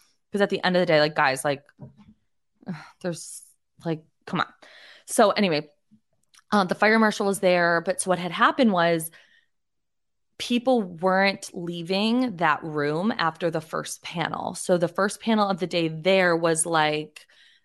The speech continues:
Candace, um, Lisa Hochstein,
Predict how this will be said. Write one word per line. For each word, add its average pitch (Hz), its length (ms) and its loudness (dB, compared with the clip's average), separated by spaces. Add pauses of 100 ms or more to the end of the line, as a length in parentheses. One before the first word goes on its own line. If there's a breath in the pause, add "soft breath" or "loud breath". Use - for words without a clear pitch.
(120 soft breath)
Candace, 208 1040 0 (540)
um, 160 520 2
Lisa 202 540 -2
Hochstein, 185 1000 -4